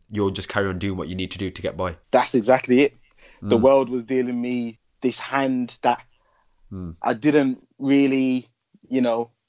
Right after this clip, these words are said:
Speaker 2: um,
Speaker 1: You didn't ask for it, but you've got it, and now you're
Speaker 2: I,
Speaker 1: just
Speaker 2: I
Speaker 1: gonna
Speaker 2: didn't
Speaker 1: play
Speaker 2: ask
Speaker 1: it.
Speaker 2: for it, and I've got it, and
Speaker 1: Mm.
Speaker 2: and I'm just rolling with it, and that's
Speaker 1: Mm,
Speaker 2: just kind of
Speaker 1: mm.
Speaker 2: what it got to. It got to the point where I was just rolling with it.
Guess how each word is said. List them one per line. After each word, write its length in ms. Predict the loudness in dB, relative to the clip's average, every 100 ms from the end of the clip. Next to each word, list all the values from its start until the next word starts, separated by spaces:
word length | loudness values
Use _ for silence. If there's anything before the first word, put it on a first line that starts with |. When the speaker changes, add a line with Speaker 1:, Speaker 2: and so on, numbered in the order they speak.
| -4
Speaker 2:
um, 500 | 0 0 0 -2 -8 _ _ _ _ _ -6
Speaker 1:
You 100 | -2
didn't 160 | 0 0
ask 160 | -2
for 100 | 0
it, 160 | 0 0
but 100 | -6
you've 120 | -6
got 200 | 2 2
it, 80 | 2
and 80 | 0
now 60 | 0
you're 60 |
Speaker 2:
I, 20 | 2
Speaker 1:
just 80 |
Speaker 2:
I 80 | 2
Speaker 1:
gonna 60 | 2
Speaker 2:
didn't 140 | 2
Speaker 1:
play 120 | 2
Speaker 2:
ask 100 | 2
Speaker 1:
it. 20 | 4
Speaker 2:
for 60 | 2
it, 100 | 2 _
and 160 | -2 0
I've 140 | 2
got 160 | 4 4
it, 160 | 4 2
and 300 | -2 0 -2
Speaker 1:
Mm. 280 | -4 -8 -10 _ _ _ _ _ -8 -2
Speaker 2:
and 140 | 0
I'm 200 | 0 0
just 160 | -4 2
rolling 380 | 4 6 4
with 140 | 0 -6
it, 100 | -12 _ -14
and 140 | -6 -2
that's 160 | -2 -4
Speaker 1:
Mm, 20 |
Speaker 2:
just 120 | -6
kind 160 | -2 0
of 60 |
Speaker 1:
mm. 40 | 2
Speaker 2:
what 100 | 0
it 60 | 0
got 220 | -2 -4
to. 100 | -8
It 40 | -4
got 140 | -2
to 40 |
the 60 | -2
point 240 | -2 -2
where 100 | 2
I 60 | 2
was 180 | 2 0
just 160 | -4
rolling 460 | 2 6 6 4 0
with 80 | -8
it. 100 | -14